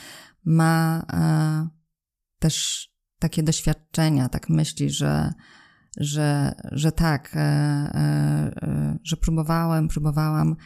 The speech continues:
kilka razy w swoim życiu podejść do tego, do, do tego tematu, ale, ale tak naprawdę ja nie wiem, nie wiem, czego chcę. Zostawiam to z boku, nie mam na to, na to czasu, to, to ja muszę powiedzieć, że ja,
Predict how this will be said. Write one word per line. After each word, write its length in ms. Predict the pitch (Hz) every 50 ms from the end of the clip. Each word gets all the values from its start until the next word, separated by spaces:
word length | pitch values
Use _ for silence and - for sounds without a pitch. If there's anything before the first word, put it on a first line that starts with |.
| - - - _ _
kilka 300 | _ - 165 151 - 156
razy 480 | 151 156 156 147 - 151 151 151 151 151 - _ _ _ _ _
w 80 | -
swoim 260 | - - 160 156 156
życiu 200 | 151 156 - -
podejść 340 | 156 - 170 160 160 160 156
do 100 | 147 151
tego, 400 | - - 151 143 151 147 143 - -
do, 140 | 147 151 - - _ _
do 340 | - - - - _ - 160
tego 240 | - 170 156 156 156
tematu, 580 | - 160 156 156 156 156 156 - - 160 170
ale, 520 | - - - 160 156 156 156 156 165 170 - - - - - - - _ _ _
ale 160 | - - 180
tak 140 | 180 202 -
naprawdę 360 | 190 180 - 180 175 165 170
ja 100 | 165 165
nie 140 | 165 165 160
wiem, 340 | 143 151 143 147 156 156 156
nie 140 | 175 175 175
wiem, 120 | 156 151 151
czego 200 | - 147 143 147
chcę. 320 | - - - 151 151 - - -
Zostawiam 440 | - 165 156 - 165 156 151 147 143
to 100 | - 151
z 80 | 143
boku, 320 | 147 160 170 175 - - 160
nie 120 | 151 151
mam 180 | 151 147 147 147
na 100 | 151 151
to, 340 | - 160 151 151 147 156 - - - - - - - _ _ _
na 120 | - 170 170
to 140 | - 185
czasu, 560 | 175 - 170 151 143 - - - 147 151 160 160 -
to, 880 | - 160 151 147 143 147 143 147 147 147 147 147 147 147 143 143 147 147 -
to 100 | - 160
ja 140 | 156 156 156
muszę 180 | 156 151 - -
powiedzieć, 380 | - 151 151 151 - 151 147
że 80 | 151 151
ja, 260 | 151 151 156 156 160